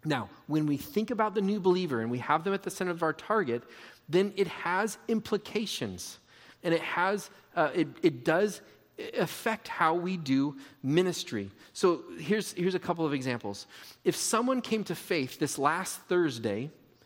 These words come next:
and shows up to church here on Sunday, they don't show up all of a sudden with a love for two hundred-year-old music. You know what I'm talking about? Someone who just comes to faith this last week shows up here, they don't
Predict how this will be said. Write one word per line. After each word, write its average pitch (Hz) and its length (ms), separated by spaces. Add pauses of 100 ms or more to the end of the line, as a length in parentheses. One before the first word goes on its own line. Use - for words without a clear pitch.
(280)
and 147 120
shows 196 380
up 202 140
to 175 80
church - 380
here 185 260
on 151 260
Sunday, 143 880 (1300)
they 180 180
don't 196 340
show 220 380
up 156 240 (720)
all 180 140
of 202 100
a 202 60
sudden 170 340
with 147 160
a 147 60
love 139 400
for 143 260
two 175 300
hundred-year-old 131 760
music. 107 340 (1300)
You 135 80
know 180 80
what 208 60
I'm 208 80
talking 208 260
about? 208 320 (2250)
Someone 247 320
who 226 140
just 240 420
comes 233 240
to 220 80
faith 196 320
this 196 200
last 185 260
week 165 200
shows 233 420
up 226 120
here, 165 260
they 170 200
don't 190 320